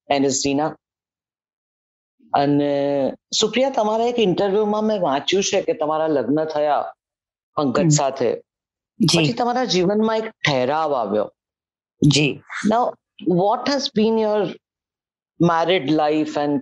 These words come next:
Speaker 1: companionship or friendship? Would you like to share something with us?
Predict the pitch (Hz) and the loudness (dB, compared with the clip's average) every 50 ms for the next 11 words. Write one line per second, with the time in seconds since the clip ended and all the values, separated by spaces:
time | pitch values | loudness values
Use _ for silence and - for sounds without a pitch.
0 | - 143 143 131 135 - 143 139 143 143 139 139 143 143 131 - - 135 135 131 | -2 -2 -2 -2 0 0 0 0 2 0 0 0 0 0 0 0 0 0 0 0
1 | - - 127 123 - - - 135 139 135 131 - - 127 123 113 - - _ _ | 0 -4 -6 -6 -4 -2 -2 0 0 0 0 0 0 0 0 -2 -4 -8 _ _
2 | _ _ _ _ _ _ _ _ _ _ _ - 165 180 190 208 196 214 220 240 | _ _ _ _ _ _ _ _ _ _ _ 0 0 2 4 4 2 2 0 0
3 | 233 - 285 262 - - 226 226 226 226 226 214 208 175 214 208 208 208 196 185 | 0 0 0 0 0 0 0 -2 -2 -2 -2 -2 -2 0 0 0 0 0 0 0
4 | 190 190 180 | 0 -2 -2